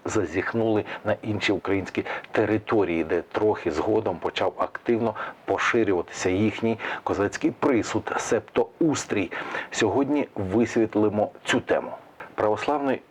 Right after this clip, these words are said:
шляхтич Криштоф Косинський з юних років служив у князів острозьких – найбагатших землевласників Русі, та однієї з найвпливовіших родин у всій Речі Посполитій та Східній Європі. Зокрема, голова родини, київський воєвода князь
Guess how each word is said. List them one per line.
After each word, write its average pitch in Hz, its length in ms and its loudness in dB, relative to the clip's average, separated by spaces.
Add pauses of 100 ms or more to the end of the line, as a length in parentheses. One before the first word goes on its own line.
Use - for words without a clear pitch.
(140)
шляхтич - 760 0 (180)
Криштоф - 500 0 (140)
Косинський 139 720 0
з 101 140 0
юних 120 400 2
років 120 380 0
служив 104 440 0
у 95 40 0
князів 104 480 0
острозьких – - 760 0
найбагатших 90 920 0
землевласників 90 1040 -2
Русі, - 440 -2 (300)
та 87 160 0
однієї 98 520 0
з 82 60 -6
найвпливовіших 95 1000 0
родин 104 520 2
у 90 60 0
всій 107 360 0 (200)
Речі 107 320 0
Посполитій 101 720 0 (240)
та - 100 0
Східній 101 440 0
Європі. 98 420 0 (440)
Зокрема, 131 380 0
голова 107 420 0
родини, 98 420 2
київський 98 500 0
воєвода 95 560 2
князь 95 420 -2